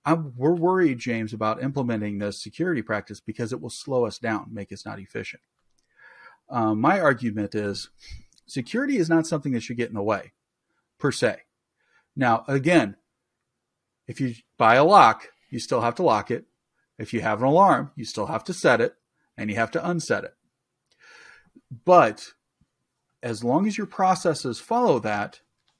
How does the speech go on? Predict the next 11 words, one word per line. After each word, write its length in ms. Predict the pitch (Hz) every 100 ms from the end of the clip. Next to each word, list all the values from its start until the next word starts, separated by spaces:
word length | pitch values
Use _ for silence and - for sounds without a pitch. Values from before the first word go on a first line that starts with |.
| _ _
and 100 | -
you 140 | 117 -
accept 400 | - 247 254 110
it, 160 | - _ _ _ _ _ _ _ _ _ _ -
security 460 | - 147 208 202
should 200 | 165 156
never 220 | 151 151
get 160 | 131 120
in 40 |
the 60 | 110
way. 320 | 107 135 -